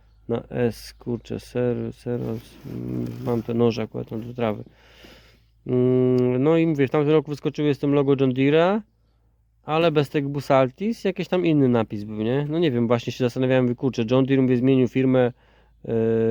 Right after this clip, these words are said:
która produkuje mu noże może, mo-, może, ale widzę, że w tym roku są nadal w sprzedaży te Busaltis, tak? E, te noże, czyli no chyba raczej nie zmienił, tylko może nie wiem,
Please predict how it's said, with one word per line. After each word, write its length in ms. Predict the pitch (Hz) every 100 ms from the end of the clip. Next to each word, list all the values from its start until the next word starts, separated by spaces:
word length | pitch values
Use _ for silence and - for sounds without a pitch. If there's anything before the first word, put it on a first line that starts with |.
| 113
która 260 | 107 139 127
produkuje 500 | 117 117 120 131 123
mu 140 | 117
noże 380 | 117 127 160 185
może, 360 | 180 175 165 170
mo-, 500 | 151 - 120 135 -
może, 580 | 123 139 165 165 170 180 - _ _ _ - _ _ _ _
ale 640 | 131 143 156 156 160 160 160
widzę, 260 | 147 160 160
że 140 | 151
w 40 | -
tym 180 | 156
roku 220 | 151 147 160
są 120 | 185
nadal 360 | 208 214 160
w 20 | 127
sprzedaży 460 | - 135 131 127
te 120 | 123
Busaltis, 580 | 123 120 120 113 - 135
tak? 220 | 123 127 - _ _ _ _ _ _ _ -
E, 180 | 120 120
te 120 | 135
noże, 360 | 123 120 120 127
czyli 320 | - 135 135
no 120 | 135
chyba 260 | 131 127 131
raczej 240 | 131 139
nie 100 | 135
zmienił, 380 | 135 147 131 113
tylko 240 | - -
może 260 | 113 110 110
nie 140 | 113
wiem, 400 | 101 98 95 101